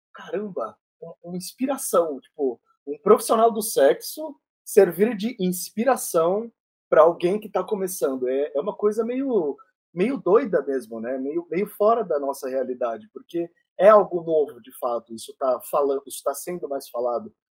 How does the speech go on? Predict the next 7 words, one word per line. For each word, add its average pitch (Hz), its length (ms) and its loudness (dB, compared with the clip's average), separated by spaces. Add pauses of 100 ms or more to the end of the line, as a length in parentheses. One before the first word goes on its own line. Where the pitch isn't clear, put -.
aos 113 220 -6
poucos, 131 460 0
os 117 140 -14
tabus 131 460 -8 (220)
estarem 165 360 4
sendo 147 320 -8
quebrados. 123 500 -8